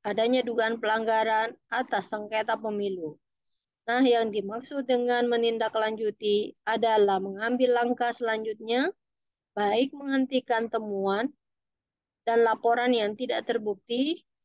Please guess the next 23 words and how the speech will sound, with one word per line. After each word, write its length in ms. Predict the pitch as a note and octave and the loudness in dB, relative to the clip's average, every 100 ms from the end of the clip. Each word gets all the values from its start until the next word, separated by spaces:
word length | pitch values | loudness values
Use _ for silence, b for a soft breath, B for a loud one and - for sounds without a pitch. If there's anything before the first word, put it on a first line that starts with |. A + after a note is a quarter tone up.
| _ _ | _ _
maupun 480 | A#3 A#3+ B3+ C#4+ D4+ | 0 2 2 2 2
meneruskan 640 | C4 A#3 A3 A#3+ B3 A#3 | 2 2 2 0 -2 -2
temuan 320 | A#3+ A#3 A3+ A3+ | -2 0 -2 0
dan 160 | G#3+ | 0
laporan 480 | G#3 G#3 G#3+ G#3 G#3 | 0 0 2 2 0
yang 480 | G#3+ A3 G#3+ G3+ G3 | -2 -2 0 -2 -6
terbukti. 800 | G#3 G3 F#3 F3+ - F#3+ D#3+ D#3 _ _ _ _ _ _ _ _ _ _ _ _ _ _ _ _ | -8 -8 -10 -14 -12 -10 -12 -18 _ _ _ _ _ _ _ _ _ _ _ _ _ _ _ _
Menyosialisasikan 1600 | C4 C#4 C#4 C#4 C#4 C#4 C4 C#4 B3 B3+ C4 B3+ C#4+ C4 G3+ G#3+ | 0 2 2 0 2 0 0 0 2 2 0 -2 -2 -4 -4 -2
penyelenggaraan 800 | A#3 A3+ A3+ A3 A3 G#3 G#3+ A3+ | -2 -2 -2 0 2 2 0 -2
pemilu 480 | A3 A3+ A3+ B3 A#3+ | -4 -2 0 2 2
dan 240 | G#3 F#3 | 0 -2
atau 640 | G3 G#3 - G#3+ A3+ D4+ E4 | -4 -4 0 2 2 0 -2
yang 160 | G#3+ G#3 | -2 0
berkaitan 680 | A3+ A#3 A#3 A#3+ B3 A#3 A#3 | -2 -2 0 0 0 -2 0
dengan 280 | A#3 A3 G#3+ | -2 -2 -4
tugas 360 | A3 G#3 G#3+ A3 | -6 -2 -2 0
dan 160 | A3 G#3+ | 0 0
wewenang 480 | G#3 G#3 G#3 G3+ G#3 | 0 0 -2 -2 -4
K 160 | G#3 | -2
P 160 | A#3 B3 | 2 2
U 80 | C4 | 2
kepada 320 | G#3 G3 F#3+ | -2 -2 -2
masyarakat. 760 | F3 E3 E3+ D#3+ - F#3+ E3+ | -4 -8 -8 -8 -2 -2 -2